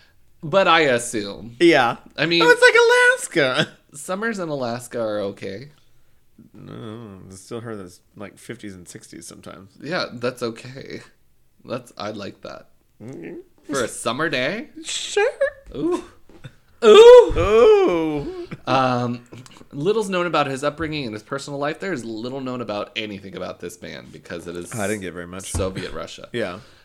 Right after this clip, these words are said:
Speaker 1: Um, he was married to Elena Popkova and had a daughter named Ekaterina.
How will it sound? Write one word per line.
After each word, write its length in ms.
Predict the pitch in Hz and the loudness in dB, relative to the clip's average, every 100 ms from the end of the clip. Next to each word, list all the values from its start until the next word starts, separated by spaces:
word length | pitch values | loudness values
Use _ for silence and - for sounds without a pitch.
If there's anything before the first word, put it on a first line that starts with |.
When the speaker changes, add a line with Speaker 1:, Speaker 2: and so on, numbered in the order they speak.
| _ 104 | _ -8
Speaker 1:
Um, 420 | 101 87 85 - _ _ _ _ _ _ _ _ - | -6 -6 -10 -16 _ _ _ _ _ _ _ _ -20
he 140 | 117 127 | -8 -4
was 120 | 117 | -4
married 300 | 113 110 110 | -4 -4 -6
to 240 | - 113 107 | -6 -8 -4
Elena 460 | 110 104 104 110 110 | -4 -4 -4 -6 -8
Popkova 720 | - 92 - 101 98 160 196 _ _ _ _ | -8 -10 -8 -8 -4 -4 -6 _ _ _ _
and 160 | - 101 | -16 -12
had 180 | 104 98 | -8 -8
a 60 | |
daughter 300 | 95 92 95 | -6 -6 -4
named 280 | 95 92 95 _ - | -6 -8 -12 _ -14
Ekaterina. 840 | - 107 - 92 92 92 123 | -8 -10 -8 -10 -10 -10 -10